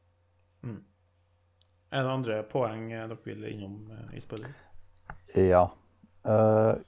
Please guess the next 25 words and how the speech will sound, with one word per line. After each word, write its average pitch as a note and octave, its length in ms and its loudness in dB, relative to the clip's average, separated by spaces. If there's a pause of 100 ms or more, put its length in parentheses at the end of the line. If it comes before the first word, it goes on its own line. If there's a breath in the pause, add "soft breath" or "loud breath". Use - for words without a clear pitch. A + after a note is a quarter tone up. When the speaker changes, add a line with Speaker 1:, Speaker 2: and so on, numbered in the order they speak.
(240)
Speaker 2:
kanskje B2+ 560 2
litt A2+ 160 -2
av A2 100 2
grunnen F#2 320 -2
til G2 140 -2
at F#2+ 100 -4
jeg G2 160 -2
mistet F2 640 0
sympati G#2 640 -4
for, C3 320 0
eh, B2 840 0
Hugh A#2+ 120 -4
Jackman, B2 460 -2 (640 soft breath)
er A2 240 4
at - 180 2 (200)
han A2 320 0
i G#2 180 -2
filmen G2 480 -4
her G2+ 280 0 (200)
ligner A2 560 -2
litt - 380 -8 (180)
på G#2 100 4 (220)
Randall F2 600 2 (760 soft breath)
fra - 320 2
Monsterbedriften, F2+ 840 -2